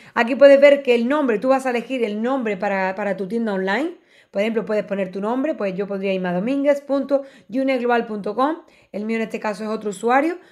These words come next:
¿vale? Pero puedes poner el nombre de usuario que quieras para tu tienda. ¿Y cuánto puedes ganar con la compañía? Pues si vendes, por ejemplo,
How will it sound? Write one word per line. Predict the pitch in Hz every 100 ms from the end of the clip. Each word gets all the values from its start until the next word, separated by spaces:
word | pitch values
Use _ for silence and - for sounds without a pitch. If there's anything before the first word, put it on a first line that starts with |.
| _
¿vale? | 233 269
Pero | 247 233
puedes | 240 247
poner | 247 247 247
el | 226
nombre | 240 247
de | 240
usuario | 247 247 262
que | 233
quieras | 254 262 262
para | 220 196
tu | 190
tienda. | 202 180 170 156 _ _ _ - _ - -
¿Y | 247
cuánto | 294 330 330
puedes | 311 311 262
ganar | 277 285 277
con | 269
la | 247
compañía? | 240 220 233 240 220
Pues | 233 233
si | 285
vendes, | 330 339
por | 370 285
ejemplo, | 269 262 220 185